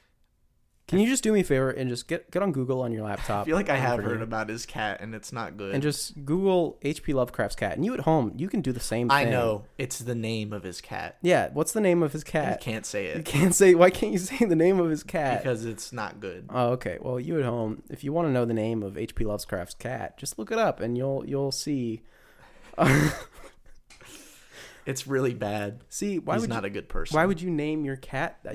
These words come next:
Speaker 1: Aren't you supposed to like your cat? I don't know. I'll be looking out for it. You know, I, I like,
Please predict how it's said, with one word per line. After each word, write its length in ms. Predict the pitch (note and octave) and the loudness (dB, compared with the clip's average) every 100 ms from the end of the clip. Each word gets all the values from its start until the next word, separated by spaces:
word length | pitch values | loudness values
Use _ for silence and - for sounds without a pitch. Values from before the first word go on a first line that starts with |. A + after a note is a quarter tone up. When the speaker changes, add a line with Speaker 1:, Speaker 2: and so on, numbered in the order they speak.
| C3+ | -8
Speaker 1:
Aren't 160 | D3 E3+ | -4 -4
you 80 | |
supposed 280 | D#3+ D#3 D3 | -4 -4 -4
to 40 | A#2+ | -6
like 400 | A#2 A#2 C#3+ - | -6 -6 -8 -12
your 140 | F3 - - | -14 -16 -16
cat? 200 | - - - - - | -16 -16 -20 -8 0
I 100 | C#3+ | 2
don't 160 | B2+ | 2
know. 200 | G#2+ G#2 - - - - - - - - - - - - - - - - - _ - _ _ - | 0 -6 -16 -20 -20 -20 -20 -20 -20 -20 -20 -20 -20 -20 -20 -20 -20 -20 -20 _ -20 _ _ 4
I'll 120 | G#3+ | 6
be 100 | D#3 | 6
looking 200 | C#3 C3 | 4 2
out 140 | A#2 | 0
for 200 | - B2 | 0 0
it. 60 | C#3 | 4
You 80 | C#3+ | 4
know, 80 | |
I, 160 | A#2 C3 D3 | 4 2 0
I 180 | D3 | 0
like, 420 | D3 C#3 C3 - | 2 2 0 -6